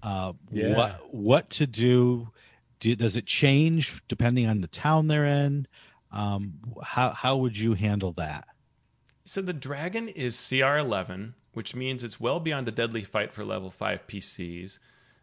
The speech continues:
Speaker 2: Uh, but I think it's actually okay for level five P Cs because it does not have legendary, uh, features.
Speaker 1: Mm-hmm.
Speaker 2: And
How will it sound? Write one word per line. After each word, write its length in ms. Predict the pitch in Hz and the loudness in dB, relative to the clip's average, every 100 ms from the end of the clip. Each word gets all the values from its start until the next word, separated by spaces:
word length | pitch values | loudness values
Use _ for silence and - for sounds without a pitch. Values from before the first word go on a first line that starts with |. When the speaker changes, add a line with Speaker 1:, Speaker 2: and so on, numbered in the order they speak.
| _ | _
Speaker 2:
Uh, 300 | 110 110 117 - 104 - | -4 -2 -4 -8 -8 0
but 360 | 139 170 - _ | 0 0 -10 _
I 60 | 175 | -8
think 280 | 165 208 240 | -6 -10 -10
it's 180 | 320 - | -10 -8
actually 420 | 233 - - 190 | -8 -8 -6 -6
okay 520 | 196 202 - - 214 | -6 -8 -10 -8 -6
for 160 | 175 117 | -4 -4
level 240 | 107 101 | -4 -6
five 340 | - 104 95 - | -6 -4 -4 -4
P 100 | 98 | -12
Cs 280 | - 101 - | -8 -10 -10
because 260 | 101 107 | -12 -10
it 140 | 113 113 | -10 -10
does 120 | 110 | -8
not 200 | 175 226 | -8 -6
have 200 | 220 147 | -8 -4
legendary, 1080 | 131 131 135 127 117 113 110 110 107 104 _ _ _ _ 107 | -4 -4 -4 -4 0 0 0 -2 -6 -12 _ _ _ _ -8
uh, 540 | 98 95 92 90 90 98 _ | -2 -2 -2 -4 -8 -12 _
features. 680 | - 127 131 190 196 196 - _ _ 101 | -10 -8 -4 -2 -2 -6 -16 _ _ -6
Speaker 1:
Mm-hmm. 120 | 110 | -2
Speaker 2:
And 540 | 113 107 107 107 101 | -2 -4 -6 -8 -12